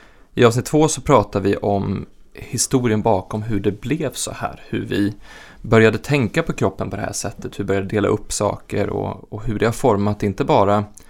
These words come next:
vår syn på kroppen eller vår syn på livet eller på samhället, utan att vi har gjort rena skära byggnader som faktiskt, alltså vi har institu-, institutionaliserat hela det här tänkandet att dela upp det i de fack vi har delat upp det i.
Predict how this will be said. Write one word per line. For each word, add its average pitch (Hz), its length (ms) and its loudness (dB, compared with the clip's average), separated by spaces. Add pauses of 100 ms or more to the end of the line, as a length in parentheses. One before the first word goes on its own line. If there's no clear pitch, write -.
(300)
vår 101 200 -2
syn 107 420 -2
på 147 120 -6
kroppen 110 640 -2
eller 98 120 -6
vår 98 100 -4
syn - 260 -10
på - 140 -10
livet 104 460 -4
eller - 100 -4
på - 120 -10
samhället, 113 760 -4
utan 104 540 -6 (680)
att - 180 -8
vi 110 40 2
har 107 60 4
gjort - 360 -4 (640)
rena 110 300 0
skära 98 220 -2
byggnader 131 680 -2
som 95 300 -6
faktiskt, - 720 -10
alltså - 220 -10 (140)
vi - 80 0
har 131 60 6
institu-, 139 440 0
institutionaliserat 135 1080 -2
hela - 200 -6
det - 60 -4
här 117 80 -10
tänkandet - 600 -6
att - 100 -10
dela - 180 -4
upp - 200 -12
det - 80 -2
i - 60 -6
de - 320 2
fack - 140 -2
vi - 60 6
har - 80 -2
delat - 220 2
upp - 200 -6
det - 60 -6
i. - 80 -8